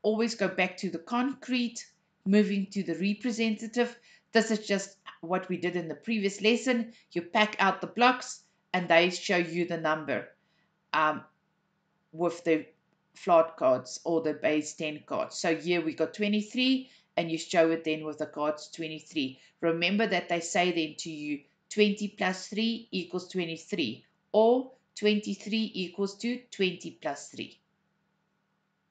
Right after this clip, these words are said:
Um, here we're going to read numbers and we work in ones, tens, and twos.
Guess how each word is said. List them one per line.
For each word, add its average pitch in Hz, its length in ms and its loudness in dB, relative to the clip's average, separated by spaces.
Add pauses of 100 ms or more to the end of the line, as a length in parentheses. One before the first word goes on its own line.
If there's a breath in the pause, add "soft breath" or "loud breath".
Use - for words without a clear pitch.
(1700)
Um, 165 240 4 (200)
here 208 320 6
we're 190 240 0
going 180 300 0
to 175 180 0
read 190 340 -2
numbers 208 380 0
and 180 200 -4
we 170 100 -2
work 175 380 -2
in 160 200 -6
ones, 175 340 -2
tens, 160 320 -8
and 143 200 -14
twos. 269 420 2